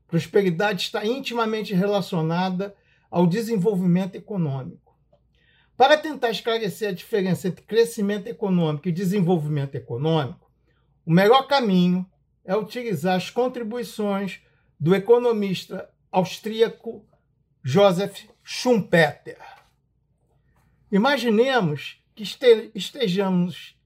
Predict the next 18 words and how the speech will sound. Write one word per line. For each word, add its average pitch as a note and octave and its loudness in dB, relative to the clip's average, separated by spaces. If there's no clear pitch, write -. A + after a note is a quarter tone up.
analisando F#3 0
um A#3 -2
país G3 -2
cujo A#3 -2
meio B3+ 0
de A3+ -10
transporte G3+ -2
sejam F#3 4
carroças A3 0
e B3 -10
diligências. E3 -4
Carroças C4+ 2
transportam A#3+ -2
mercadorias, F3 0
diligências, G#3 -2
pessoas. D#3+ -2
Admitamos G3+ 0
também C#3+ 0